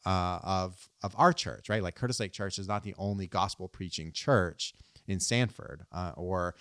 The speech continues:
if you expand even beyond Sanford, I mean, w-, in a certain radius, there's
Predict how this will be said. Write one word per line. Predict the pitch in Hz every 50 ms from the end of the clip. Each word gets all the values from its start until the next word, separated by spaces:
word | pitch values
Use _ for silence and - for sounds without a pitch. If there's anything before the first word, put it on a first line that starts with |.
| - - -
if | - 90
you | 95 92
expand | 85 - - - - 98 95 95 92 87 80
even | 90 92 82 87 85
beyond | 82 87 87 82 82 82
Sanford, | - - 117 113 113 107 - - 85 82 78 - -
I |
mean, | 82 82 80 73 - _ 90 90
w-, | 85 92 - - 87 69 - - 87 92
in | 95 90
a | 85
certain | - - 127 113 85 92 92
radius, | 92 101 104 101 87 78 78 -
there's | - 78 78 76 -